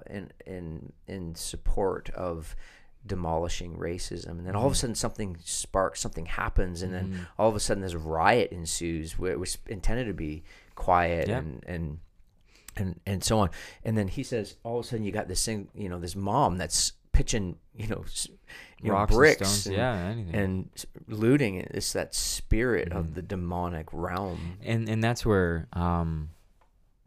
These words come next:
Speaker 2: Ephesians four, Paul talks about, uh, "Be angry, but don't sin."
Speaker 1: Right.
Speaker 2: So have
Speaker 1: Right.
Speaker 2: emotion,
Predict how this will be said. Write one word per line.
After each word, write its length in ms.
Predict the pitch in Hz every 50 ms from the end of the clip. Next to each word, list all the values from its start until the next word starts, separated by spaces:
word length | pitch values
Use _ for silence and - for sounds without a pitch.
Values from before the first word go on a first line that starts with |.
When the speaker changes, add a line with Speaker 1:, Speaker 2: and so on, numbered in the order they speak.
| _ _ _ _ _ _ _ _ _ _ - -
Speaker 2:
Ephesians 440 | 101 - 117 113 104 98 95 90 -
four, 280 | - - 98 95 92
Paul 240 | - - 92 87 85
talks 340 | - 98 85 82 82 - -
about, 380 | 82 80 90 85 85 80 - - - - - - - _ -
uh, 300 | - 87 87 85 80 78
"Be 280 | 80 82 - 107 104 98
angry, 300 | 95 101 107 104 95 90
but 160 | 78 92 82
don't 240 | - 90 87 80 -
sin." 420 | - - - 87 87 82 - - - _ -
Speaker 1:
Right. 220 | - 113 80 - - - -
Speaker 2:
So 180 | - 123 110
have 240 | 95 95 113 127 131
Speaker 1:
Right. 80 | 135 113
Speaker 2:
emotion, 640 | 101 95 95 107 120 - - - 82 82 - - -